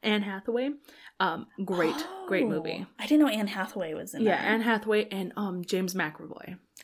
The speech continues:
Speaker 2: Ooh.
Speaker 1: It's like, he's beautiful. Anyway, and I think he was, well, from this movie, it's like he's based,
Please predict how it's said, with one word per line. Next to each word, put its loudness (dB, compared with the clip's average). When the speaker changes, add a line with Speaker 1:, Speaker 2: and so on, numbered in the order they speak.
Speaker 2:
Ooh. 0
Speaker 1:
It's 0
like, -4
he's -10
beautiful. -6
Anyway, 2
and 2
I 4
think -2
he -2
was, -2
well, 2
from -2
this -2
movie, 0
it's -6
like -2
he's -6
based, -4